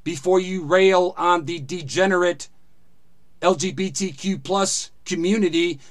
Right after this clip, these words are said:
you might want to get rid of your gay porn first. And yes, all porn is gay. It's all disgusting. It's all evil, and it requires repentance.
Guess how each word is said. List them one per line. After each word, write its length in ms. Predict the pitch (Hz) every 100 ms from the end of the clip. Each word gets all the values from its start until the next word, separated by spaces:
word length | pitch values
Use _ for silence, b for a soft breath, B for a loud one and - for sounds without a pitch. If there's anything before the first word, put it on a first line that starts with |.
| b
you 120 | 127 185
might 300 | 180 214 180
want 220 | 190 190
to 60 |
get 260 | 156 190 202
rid 160 | 165 196
of 140 | 190
your 120 | 170 170
gay 360 | 131 196 202
porn 440 | - 214 208 202 185
first. 640 | 135 220 208 143 - - - - - - - - - - - - - - -
And 220 | - 175 175
yes, 480 | 202 170 - - - - - -
all 480 | - 196 202 196 190 -
porn 580 | - 202 196 185 185 135 - - -
is 540 | 190 185 185 165 131 - - 107
gay. 560 | 113 196 202 185 135 101 - - - - - - - - - - - -
It's 220 | 165 - -
all 300 | 220 226 208
disgusting. 880 | 185 180 - 190 180 - 190 196 - b b
It's 300 | 185 185 - -
all 400 | 214 226 233 214
evil, 640 | - 180 170 180 196 185 - - - - -
and 180 | 196
it 120 | 196 185
requires 640 | 185 - 202 202 196 139
repentance. 960 | 160 165 - - 147 170 117 - -